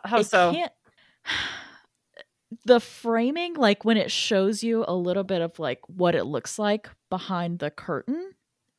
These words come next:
Speaker 2: the, like, way that the background is drawn makes it look more like that, um, little arch that's the entryway to the dueling platform.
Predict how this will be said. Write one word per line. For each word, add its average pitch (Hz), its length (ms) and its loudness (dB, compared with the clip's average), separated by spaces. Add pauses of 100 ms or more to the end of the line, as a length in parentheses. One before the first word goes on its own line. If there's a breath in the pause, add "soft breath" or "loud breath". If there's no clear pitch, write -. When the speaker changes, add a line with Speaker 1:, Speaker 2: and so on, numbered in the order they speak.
(180)
Speaker 2:
the, 185 560 4 (560)
like, 175 400 -2 (480)
way 208 560 4
that 220 260 0
the 170 120 -2 (180)
background 247 880 0
is 175 220 -2
drawn 165 720 0 (680)
makes 220 340 2
it 220 100 -2
look 196 260 -4
more 214 260 2
like 190 380 -2
that, 170 640 -2 (540)
um, 170 580 0
little 185 420 0
arch - 520 -2 (520)
that's 190 360 2
the 185 240 4
entryway 208 640 2
to 214 200 -6
the 175 120 -4
dueling 175 420 -2
platform. 320 680 -2